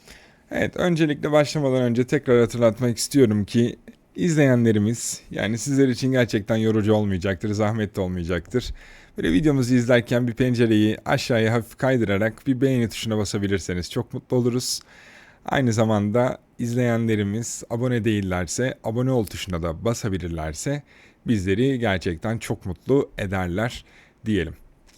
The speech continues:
Evet, bugünü yüzde bir altmış birlik yükselişle on bin üç yüz otuz bir puandan tamamlayabildik endeks olarak. Ve aşağı yukarı hani çok kötü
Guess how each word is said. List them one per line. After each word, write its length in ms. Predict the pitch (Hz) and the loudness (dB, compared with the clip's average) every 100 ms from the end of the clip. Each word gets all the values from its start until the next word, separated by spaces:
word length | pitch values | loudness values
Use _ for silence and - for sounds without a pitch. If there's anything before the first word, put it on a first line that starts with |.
| _ _ _ - - | _ _ _ -20 -6
Evet, 440 | 196 131 - - - | -2 -2 -4 -20 -12
bugünü 520 | - 175 156 156 - - | -8 -6 -6 -6 -8 -14
yüzde 400 | 170 165 151 151 | -4 -2 2 2
bir 80 | 156 | 2
altmış 400 | 147 - 117 - | 0 -2 -10 -6
birlik 340 | 104 98 - | -4 -4 -4
yükselişle 760 | 131 - 139 135 - 131 135 147 _ _ _ _ - | -6 -2 -2 -2 -4 -4 -4 -4 _ _ _ _ -2
on 240 | 160 151 | 0 2
bin 120 | 123 | 0
üç 280 | 139 139 - | -2 -6 -10
yüz 140 | 101 | -6
otuz 340 | - - 143 139 | -6 -4 -6 -2
bir 140 | 160 | -2
puandan 720 | 127 113 98 92 92 131 165 - _ _ _ | -2 -2 -2 -2 -2 -2 -4 -12 _ _ _
tamamlayabildik 1080 | - 143 110 92 107 156 135 120 120 98 - | -4 0 0 -2 -2 -2 -2 -2 -2 -2 -6
endeks 400 | 92 87 82 - | -6 -4 -6 -6
olarak. 440 | 85 87 123 - - - - - _ - | -6 -4 -4 -8 -20 -20 -20 -20 _ -6
Ve 260 | 151 156 - _ - | -2 -2 -6 _ -4
aşağı 420 | 170 - 170 151 | -4 0 0 2
yukarı 300 | 143 160 147 | 2 2 2
hani 220 | 139 107 | 0 -2
çok 280 | - 165 - | -4 -6 -2
kötü 400 | 147 - 151 | -4 0 0